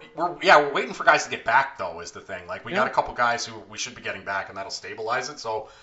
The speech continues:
Speaker 1: um, so that's why I'm not out of my skull about the blue, about the bullpen.
Speaker 2: Yeah.
Speaker 1: But
Speaker 2: And
Speaker 1: I
Speaker 2: it's, it's gonna be a matter of figuring out roles. I think that,
Speaker 1: Mm-hmm.
Speaker 2: um, I think that Schneider's gotta figure out that, "Oh, wait a minute, Pop is my second best guy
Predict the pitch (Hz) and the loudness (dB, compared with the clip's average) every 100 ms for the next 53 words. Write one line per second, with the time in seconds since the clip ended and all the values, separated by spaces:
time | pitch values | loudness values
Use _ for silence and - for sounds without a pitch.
0 | - - - 98 92 87 80 - 127 123 | -20 -14 -4 -2 -4 -8 -10 0 2 4
1 | 123 113 113 107 101 - - - 113 107 | 4 4 2 2 0 -6 -18 -2 2 2
2 | - - 104 - - 104 139 170 - - | 0 -4 -4 -4 -2 0 0 -2 -10 -6
3 | 113 120 139 127 143 139 - 123 123 123 | -2 -2 -4 -6 -6 -6 -8 0 0 0
4 | 110 113 226 147 160 147 120 117 - 202 | -4 -4 0 0 0 2 0 0 -4 -4
5 | 202 - 117 - - 220 156 - 185 - | -4 2 4 4 0 -4 -8 -10 -10 -10
6 | _ 170 175 165 - 165 170 156 110 120 | _ -4 -4 -4 -6 -6 -4 -4 -4 -4
7 | 135 - 127 175 156 - 135 113 _ _ | -4 -6 -8 -4 -4 0 -2 -2 _ _
8 | - - - 110 92 87 87 92 85 _ | -16 -14 -10 -6 -6 -4 -6 -8 -10 _
9 | _ _ 139 156 233 156 - 151 165 127 | _ _ 2 4 2 0 0 2 2 2
10 | 147 127 160 135 135 135 127 180 196 170 | 0 0 -2 0 -2 -2 0 2 2 2
11 | 120 - - 143 180 185 156 - 135 113 | 0 -4 -2 0 0 -2 -2 -4 -4 -4
12 | 143 131 - 107 110 85 | -2 -2 -2 -4 -4 -6